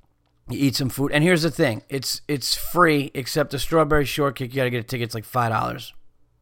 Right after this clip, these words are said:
So if you want the real good strawberry shit, it's, it's, you gotta give a ticket, and the tickets are five dollars. So you end up spending whatever, ten, fifteen, twenty, depending on how much you wanna eat.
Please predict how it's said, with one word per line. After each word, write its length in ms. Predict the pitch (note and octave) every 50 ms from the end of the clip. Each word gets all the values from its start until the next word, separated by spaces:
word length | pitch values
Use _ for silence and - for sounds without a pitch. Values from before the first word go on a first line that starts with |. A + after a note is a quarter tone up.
| _ _ _ _ _ _ _ _ _ _ _ _ _ _ _ _ _ _ _ - - _ _ _ _ _ - - - - -
So 100 | - E3
if 80 | - G3
you 80 | A3
want 160 | A3 A3 - G3+
the 80 | F3
real 180 | E3+ F#3 F#3+ F3
good 280 | C#3 B2 D#3 F3 D3
strawberry 600 | - - - E3 D#3+ D#3 D3+ C3+ C#3 C3+ B2+ B2+
shit, 300 | B2 - - C#3 C3 -
it's, 280 | B2+ B2 A#2+ - - - -
it's, 300 | C#3+ C3 A#2 - - -
you 100 | - C3+
gotta 160 | C#3 C#3 C3+
give 160 | C3 C3 C3 A#2+
a 60 | A2+
ticket, 380 | - - B2 G#2+ - A#2 - -
and 120 | A#2 A#2
the 60 | A#2
tickets 340 | A2+ - C3 A#2 - A#2 -
are 80 | A2+ A2
five 300 | - - A2+ A#2 A2+ A2+
dollars. 260 | A2+ G#2 G2 - - - - - - - -
So 220 | - - F3 F3 E3+
you 160 | - E3+ F3
end 220 | F3 F3+ F3+ E3+
up 80 | E3 C#3
spending 400 | - - E3+ D#3 D3 C#3+ C3+ C3+
whatever, 320 | C3 B2+ A#2+ A2 - C3
ten, 320 | - - C#3 C#3+ C#3 C#3 C3
fifteen, 460 | - - C#3+ C3+ A#2 - C3+ C3+ A#2+
twenty, 200 | - C#3 C3 A#2+
depending 340 | - B2 D3 D3+ D3+ D3 C#3
on 120 | C3+ C3
how 100 | C3+ C3
much 220 | B2+ B2 A#2+ - C3
you 80 | B2
wanna 160 | A#2 A2+ A#2
eat. 280 | A#2+ - A#2+ A2+ A2